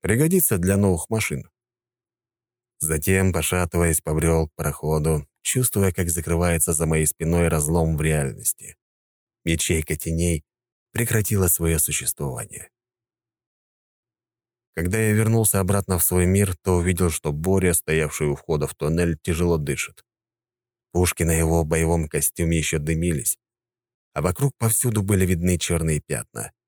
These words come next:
Следы теней, которым всё-таки удалось прорваться. "Всё нормально, Боря?" — спросил я, подходя ближе.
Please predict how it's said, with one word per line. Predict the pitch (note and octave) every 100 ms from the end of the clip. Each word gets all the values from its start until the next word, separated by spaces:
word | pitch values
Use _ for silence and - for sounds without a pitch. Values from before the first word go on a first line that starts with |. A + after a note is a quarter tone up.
| _ _ _ _ -
Следы | - D#2 D#2 E2
теней, | E2 E2+ F2 D#2+
которым | - F#2 G2+ F#2+ D#2
всё-таки | - A2+ - - F#2+
удалось | E2+ F2+ F2+ -
прорваться. | - E2 D#2+ C#2+ - - - - _ _ _ _ _ _ _ _ _ _ _ _ _ _
"Всё | - -
нормально, | A2+ B2+ D#3+ B2
Боря?" — | E2+ D2+ - _ _
спросил | - E2+ D#2+ E2
я, | E2 D2
подходя | D2+ - D#2+
ближе. | D2+ C#2+ A#1+